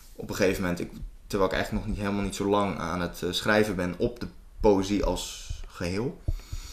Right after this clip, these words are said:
Ik wa-, was er gewoon een be-, een beetje klaar met poëzie, om het zo maar, eh, te zeggen. Ik had, eh, eh, ik vond het een vervelend genre om verschillende manieren, of, eh, redenen.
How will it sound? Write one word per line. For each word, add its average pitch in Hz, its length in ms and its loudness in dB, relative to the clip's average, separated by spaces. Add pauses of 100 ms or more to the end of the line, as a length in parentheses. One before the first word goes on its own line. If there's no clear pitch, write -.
(1000)
Ik - 100 -4 (140)
wa-, 113 260 2
was 123 180 4
er 123 60 -2
gewoon 117 220 4
een 101 60 8
be-, - 100 2
een - 60 -4
beetje 107 220 0
klaar 123 260 6
met 95 140 0
poëzie, 101 520 2
om 107 100 -2
het 107 100 0
zo 104 140 2
maar, 98 320 0
eh, 92 60 -4
te 95 120 -6
zeggen. 101 320 -2 (200)
Ik - 140 -6
had, 95 180 2
eh, 90 240 8
eh, 85 960 -2
ik - 80 -8
vond 107 160 0
het - 80 -6
een 92 80 -4
vervelend 104 460 6
genre 107 460 4
om 98 460 -2
verschillende 104 420 0
manieren, 104 500 2 (600)
of, 107 300 2
eh, 98 260 4
redenen. 104 400 4